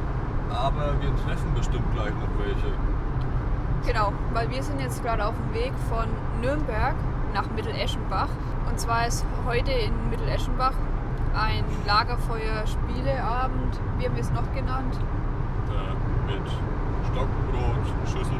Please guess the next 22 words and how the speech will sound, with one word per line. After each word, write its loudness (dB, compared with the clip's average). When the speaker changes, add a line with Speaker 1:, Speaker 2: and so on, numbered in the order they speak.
Speaker 1:
basteln 2
und 0
Fackeln. 2
Speaker 2:
Genau. 2
Speaker 1:
Uiuiui. 2
Speaker 2:
Und -4
der -2
ist -6
eben -4
heute -2
in -2
Mitteleschenbach. -2
Ursprünglich -4
war 0
es -2
geplant -4
in -6
Herrieden, -4
aber -2
aufgrund -4
der -4
Teilnehmer -4